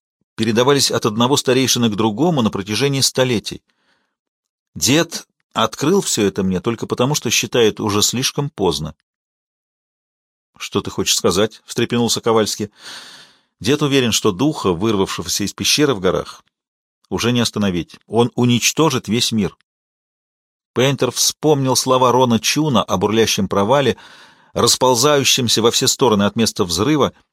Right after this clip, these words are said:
который геолог назвал наногнездом, представил себе микроскопические наномеханизмы, разрушающие материю, которая оказалась у них на пути. Мысль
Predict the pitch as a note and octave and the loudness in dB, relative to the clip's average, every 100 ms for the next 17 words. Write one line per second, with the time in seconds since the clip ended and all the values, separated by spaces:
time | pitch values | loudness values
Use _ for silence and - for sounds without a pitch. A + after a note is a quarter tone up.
0 | _ _ - F2+ G2 F2 G#2 A2+ G2+ G#2 | _ _ -12 -2 -2 0 2 2 2 0
1 | F#2+ F#2+ G2 G#2 G#2 F#2+ E2 G2+ F2+ E2+ | 0 0 2 2 2 0 -2 -2 -2 0
2 | C3+ C#3 - _ _ _ _ _ _ B2 | 0 0 -6 _ _ _ _ _ _ -2
3 | - - E3 C3+ A2+ - A2 G#2 A#2+ B2 | -2 0 2 2 2 0 0 0 0 -2
4 | - C#3 D3 - - - A#2 B2+ B2 A#2+ | 0 -2 -2 -4 -4 0 2 2 2 0
5 | B2 C#3+ A#2+ G#2+ G#2+ - A2+ A#2 C3+ D3+ | 0 0 0 2 0 0 0 2 0 2
6 | A#2+ F#2+ - A2 A#2 - D#3 D3 F#2 E2+ | 2 2 0 2 2 2 0 0 0 -2
7 | G2 G#2 G2+ G2 A2+ A2 F#2+ - G#2+ - | 0 2 2 0 0 2 2 0 -4 -4
8 | F#2+ G#2+ - D#3 - - _ _ _ _ | -6 -6 -2 -2 -4 -20 _ _ _ _
9 | _ _ _ _ F2+ A2+ D#3+ F#3 - | _ _ _ _ -2 2 4 2 0